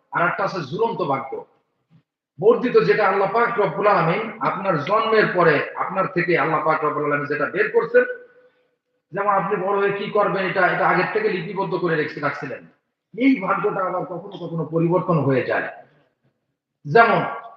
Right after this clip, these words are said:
পিতা মাতার খেদমত করলেন, আল্লাহ বলছে, আল্লাহ নবী বলছে, "রিদা রব্বি ফি রিদাল ওয়ালিদি, ওয়া সাখাতুর রব্বি ফি সাখাতিল ওয়ালিদি।" মা বাপের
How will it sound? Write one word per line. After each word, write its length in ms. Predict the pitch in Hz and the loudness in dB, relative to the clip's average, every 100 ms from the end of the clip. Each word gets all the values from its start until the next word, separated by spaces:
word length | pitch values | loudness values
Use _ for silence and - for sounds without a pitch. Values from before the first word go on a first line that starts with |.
| - _ _ | -20 _ _
পিতা 280 | 247 247 254 | -2 6 6
মাতার 280 | 226 226 170 | 8 6 4
খেদমত 320 | 196 185 214 214 | 2 4 4 6
করলেন, 320 | 196 175 135 - - _ _ _ _ _ _ _ _ _ _ _ _ _ | 8 8 6 0 -10 _ _ _ _ _ _ _ _ _ _ _ _ _
আল্লাহ 260 | 175 226 233 | 4 8 8
বলছে, 640 | 233 233 226 208 - - - _ _ _ - | 8 6 6 4 2 -4 -12 _ _ _ 2
আল্লাহ 320 | 214 233 226 | 4 6 6
নবী 160 | 254 285 | 6 6
বলছে, 340 | 262 247 233 | 6 6 4
"রিদা 320 | 214 254 285 | 4 6 6
রব্বি 560 | 254 277 285 311 269 - - _ _ | 6 4 2 2 0 -2 -10 _ _
ফি 180 | 285 302 | 0 2
রিদাল 420 | 262 285 277 233 | 2 6 6 6
ওয়ালিদি, 460 | 247 330 285 254 185 - - _ - | 6 6 6 2 -4 -12 -18 _ -8
ওয়া 120 | 196 | 2
সাখাতুর 480 | 240 240 233 226 254 | 4 6 6 8 8
রব্বি 300 | - 359 370 | 8 4 4
ফি 460 | - - - 240 - | 0 -14 -8 -6 0
সাখাতিল 600 | 233 226 220 202 180 180 | 4 6 6 6 8 8
ওয়ালিদি।" 500 | 240 - 170 - - - _ _ _ _ - | 8 6 0 -8 -14 -20 _ _ _ _ -2
মা 140 | 190 | 2
বাপের 360 | 285 285 - | 8 8 8